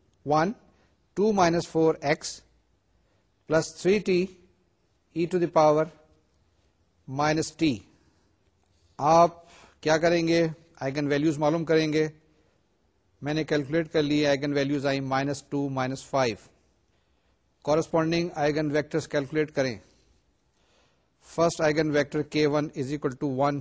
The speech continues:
ون۔ ٹھیک ہے، آئگن ویکٹر کیا ہے؟ کے ون از اکول ٹو ون and ون۔ سیکنڈ آئگن ویکٹر کے ٹو از اکول ٹو ون مائنس ٹو۔ Therefore,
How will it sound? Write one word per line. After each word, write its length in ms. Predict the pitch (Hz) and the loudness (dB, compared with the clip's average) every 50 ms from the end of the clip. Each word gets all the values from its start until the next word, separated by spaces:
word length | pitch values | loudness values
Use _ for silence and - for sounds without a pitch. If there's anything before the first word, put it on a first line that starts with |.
| 110 131 | -8 -6
ون۔ 280 | 131 139 139 131 110 95 - _ _ _ _ _ _ _ _ _ _ _ _ _ _ _ _ _ _ _ _ | -2 -2 0 0 -2 -6 -12 _ _ _ _ _ _ _ _ _ _ _ _ _ _ _ _ _ _ _ _
ٹھیک 220 | - 135 143 151 196 | -6 -6 -4 -2 -2
ہے، 100 | 202 165 - - _ _ _ _ _ _ _ _ _ _ _ _ - | -4 -4 -4 -10 _ _ _ _ _ _ _ _ _ _ _ _ -8
آئگن 260 | 120 131 156 151 151 | -4 -2 0 0 0
ویکٹر 180 | 147 135 160 | 0 0 -2
کیا 260 | 147 139 165 165 170 170 | -2 2 4 4 6 4
ہے؟ 60 | 175 | 4
کے 220 | 165 - 160 160 | 2 0 2 2
ون 120 | 160 160 160 | 2 2 0
از 100 | 147 147 | -2 -2
اکول 180 | 151 160 151 | -2 -4 -4
ٹو 140 | 139 165 151 | -2 -2 -2
ون 320 | 139 143 147 151 156 165 175 - _ _ _ - 127 | 0 0 0 0 0 -4 -6 -12 _ _ _ -12 -10
and 120 | 123 117 | -8 -4
ون۔ 260 | 127 143 143 131 104 92 - _ _ _ _ _ _ _ _ _ _ _ _ _ _ _ _ _ _ _ _ | 0 0 0 0 0 -4 -12 _ _ _ _ _ _ _ _ _ _ _ _ _ _ _ _ _ _ _ _
سیکنڈ 500 | - - - - - 160 156 170 196 185 | -20 -16 -10 -4 -2 -2 0 0 2 4
آئگن 280 | 175 170 160 175 175 165 | 4 4 4 2 2 0
ویکٹر 240 | 170 151 - - 165 | 0 0 -2 -4 -6
کے 220 | - - 165 165 | -2 0 0 0
ٹو 120 | - 185 180 | 0 2 0
از 120 | 165 156 | 0 0
اکول 200 | 165 165 165 147 | 0 0 -2 -2
ٹو 180 | 135 - 196 220 - - _ _ _ _ _ _ _ _ _ _ _ _ _ _ _ _ _ _ _ _ _ _ _ _ _ _ _ - | 0 -2 -2 -2 -4 -8 _ _ _ _ _ _ _ _ _ _ _ _ _ _ _ _ _ _ _ _ _ _ _ _ _ _ _ -16
ون 400 | 131 123 135 151 165 170 175 180 180 - _ _ _ _ _ _ _ _ _ _ _ _ _ _ _ - | -10 -4 0 0 2 2 0 -2 -6 -10 _ _ _ _ _ _ _ _ _ _ _ _ _ _ _ -14
مائنس 600 | 123 127 131 143 143 143 151 151 151 143 - - | -12 -8 -4 -2 0 0 0 0 -2 -4 -6 -6
ٹو۔ 240 | - 165 147 120 101 95 _ _ _ _ _ _ _ _ _ _ _ _ _ _ _ _ _ _ _ _ _ _ - 113 131 | -6 -4 -4 -4 -6 -10 _ _ _ _ _ _ _ _ _ _ _ _ _ _ _ _ _ _ _ _ _ _ -8 -2 0
Therefore, 360 | 165 175 160 - 180 190 208 | 0 0 2 2 2 2 0